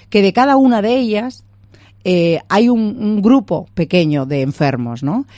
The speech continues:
Pero todos sumados, pues estamos hablando de alrededor de tres millones de personas en España, ¿no? Eso no son pocas personas,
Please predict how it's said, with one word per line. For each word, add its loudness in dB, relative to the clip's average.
Pero 2
todos 4
sumados, -2
pues -8
estamos -8
hablando -4
de 0
alrededor 0
de -2
tres -6
millones -4
de -6
personas -10
en -10
España, -6
¿no? -12
Eso -6
no -2
son -4
pocas -10
personas, -8